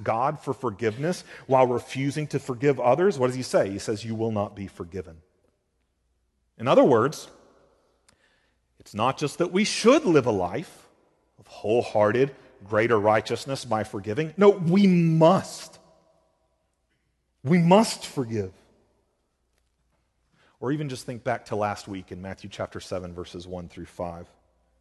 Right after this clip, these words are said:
Did we not see there that if we live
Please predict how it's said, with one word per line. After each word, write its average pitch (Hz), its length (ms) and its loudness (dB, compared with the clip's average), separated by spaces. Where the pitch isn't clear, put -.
Did 107 140 -10
we 117 100 -6
not 120 260 -4
see 123 160 -8
there 110 200 -4
that 104 180 -10
if - 100 -14
we 113 80 -10
live 104 840 -4